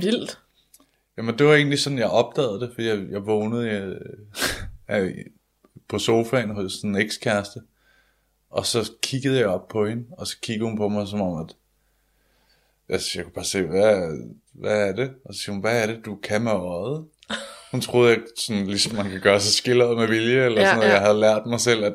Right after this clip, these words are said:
Speaker 2: det ene øje kunne stå stille, mens jeg bevægede det andet. Jeg ved ikke.
Speaker 1: Ja.
Speaker 2: Og så kiggede jeg ud i spejlet, og så kunne jeg se mit ene øje, det sad sådan og vibrerede med sådan millimeter frem og tilbage.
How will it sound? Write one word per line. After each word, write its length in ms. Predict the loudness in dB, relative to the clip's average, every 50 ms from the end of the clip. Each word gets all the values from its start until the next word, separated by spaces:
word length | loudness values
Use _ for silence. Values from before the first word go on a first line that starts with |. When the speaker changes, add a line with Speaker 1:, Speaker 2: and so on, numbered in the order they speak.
| -4 -6 -6
Speaker 2:
det 140 | -4 -4
ene 120 | -2 0 2
øje 180 | 2 2 2
kunne 200 | 2 0 -2 -4
stå 140 | -4 -6 -8
stille, 340 | -4 -2 0 0 0 0 0
mens 220 | -2 -4 -6 -6
jeg 100 | -8 -8
bevægede 340 | -8 -2 0 2 2 2 2 0
det 40 | 0
andet. 340 | 0 0 0 -2 -6 -6 -2
Jeg 80 | 0
ved 80 | 2 4
ikke. 120 | 4 2 0
Speaker 1:
Ja. 80 | -2 -6 -10 -16 -20 -20 _ _ _ _ _ -14
Speaker 2:
Og 80 | -6
så 120 | -4 -4 -4 -4 -6 -8
kiggede 280 | -6 -6 -6 -4 -4
jeg 80 | -2 -2
ud 220 | -2 -2 -2 -4
i 100 | -6 -2
spejlet, 480 | 2 4 4 4 4 0 -2 -6 -6 -8 -12 _ _ _ _ _ _ _ _
og 80 | -12 -12
så 80 | -4
kunne 120 | -2 0 0
jeg 80 | 0
se 240 | -2 -2 0 0 2
mit 160 | 2 0 0
ene 220 | 2 2 2 2 2
øje, 240 | 2 2 2 0 -2
det 100 | -4 -2
sad 200 | 0 0 0 0
sådan 140 | -2 -4
og 120 | -6 -6 -6
vibrerede 520 | -8 -8 -4 0 0 0 2 2 0 -2
med 140 | -2 -4 -6
sådan 240 | -6 -6 -6 -6 -6
millimeter 560 | -6 -6 -4 -4 -2 -2 0 0 0 0 -2
frem 260 | -2 -4 -4 -4 -4
og 100 | -4 -6
tilbage. 420 | -8 -6 -4 -4 -2 -2 -4 -8